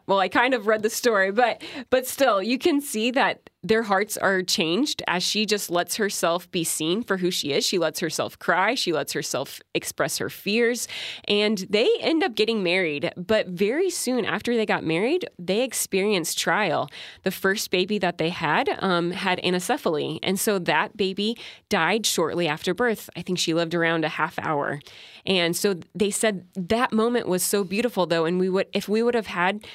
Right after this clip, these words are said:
an abortion, as some doctors were recommending them to have, because, oh no, it would be such a, you know, tragedy to go through that moment of lo-, losing your child so,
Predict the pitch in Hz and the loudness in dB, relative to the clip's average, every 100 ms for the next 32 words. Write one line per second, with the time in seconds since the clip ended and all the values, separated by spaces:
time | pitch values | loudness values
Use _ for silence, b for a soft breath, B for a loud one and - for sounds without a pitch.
0 | B - 190 165 156 214 254 180 165 160 | B -2 -2 0 0 0 0 0 -2 -4
1 | - - 208 208 160 175 196 180 170 160 | -10 -4 0 2 0 0 -2 0 0 2
2 | 156 156 160 165 165 147 147 175 233 247 | 2 0 -2 -2 -2 0 0 0 0 0
3 | 262 269 190 170 139 139 285 359 214 202 | 0 0 -2 -2 0 2 0 -2 -2 0
4 | 165 - 180 175 180 160 151 170 165 165 | -2 0 0 2 0 0 0 -2 0 -2
5 | 165 175 170 160 - _ _ _ _ - | -2 0 0 -2 -4 _ _ _ _ -4
6 | 190 180 156 160 - 160 180 156 151 151 | 0 0 0 -2 0 0 2 -2 -2 0
7 | 165 165 165 156 117 185 202 165 156 170 | -2 -2 0 0 0 0 2 0 0 -2
8 | 160 - 190 190 170 147 - 226 277 202 | -2 -4 -2 0 0 0 0 0 2 0
9 | - 165 | 0 -2